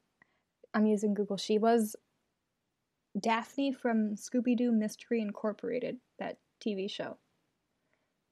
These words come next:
And apparently also What's New Scooby-Doo, the other T V show. There's so many Scooby-Doo T V shows.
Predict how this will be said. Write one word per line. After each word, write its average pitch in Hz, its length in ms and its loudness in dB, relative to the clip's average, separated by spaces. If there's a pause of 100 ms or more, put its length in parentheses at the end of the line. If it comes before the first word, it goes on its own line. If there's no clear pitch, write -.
(240)
And 233 380 4
apparently 208 420 -4
also 226 240 -4
What's 226 320 -2
New 330 180 2
Scooby-Doo, 220 680 -4 (100)
the 277 140 -4
other 277 400 -2 (580)
T 247 140 2
V 214 140 0
show. - 300 -2
There's 220 180 -4
so 262 100 -2
many 254 220 0
Scooby-Doo 208 440 0
T 214 140 -4
V 226 160 -6
shows. - 420 -10